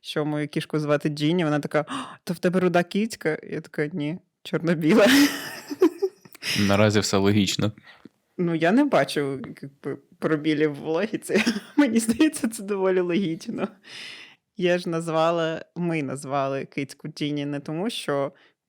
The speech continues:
Speaker 1: вона руда, а просто тому, що нам подобається персонажка Джині, яка вона крута. І наша кицька теж доволі крута.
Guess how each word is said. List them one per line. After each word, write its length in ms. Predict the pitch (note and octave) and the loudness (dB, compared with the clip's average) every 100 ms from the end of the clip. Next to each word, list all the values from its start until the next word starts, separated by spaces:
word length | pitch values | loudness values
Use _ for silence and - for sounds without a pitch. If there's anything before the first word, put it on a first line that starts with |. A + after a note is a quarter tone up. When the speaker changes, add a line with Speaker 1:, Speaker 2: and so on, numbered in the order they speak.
| - | -14
Speaker 1:
вона 400 | D3 C#3+ C#3 C3+ | -6 -4 -2 -2
руда, 460 | C#3+ C#3 C3 - - | -4 -2 -2 -2 -8
а 100 | D#3 | -10
просто 400 | - C#3+ C#3 C#3+ | -6 -8 -8 -10
тому, 280 | C#3+ C#3 C#3 | -10 -8 -8
що 180 | - C#3+ | -10 -8
нам 160 | C3+ | -8
подобається 600 | C#3+ C#3+ C#3 C#3+ - C#3+ C#3 - - _ | -8 -8 -4 -6 -2 -4 -4 -14 -20 _
персонажка 600 | - - D3 C#3+ C#3 - | -12 -6 -2 -2 -2 -4
Джині, 300 | C#3+ D3 G#3 | -4 -2 -2
яка 240 | D3 C#3+ C#3+ | -4 -2 -2
вона 240 | C#3 C#3 | -2 -4
крута. 540 | - D#3 D3+ D3 C#3 - _ _ _ _ _ _ _ - | -6 -10 -2 0 0 -4 _ _ _ _ _ _ _ -8
І 40 | F3 | -6
наша 220 | G3 A#3 | -6 -6
кицька 300 | A#3+ - B3 | -8 -6 -4
теж 200 | B3+ A3 | -4 -2
доволі 300 | C#3+ C3+ C3 | -2 0 -4
крута. 420 | - D#3+ - C3+ | -8 -8 -6 -6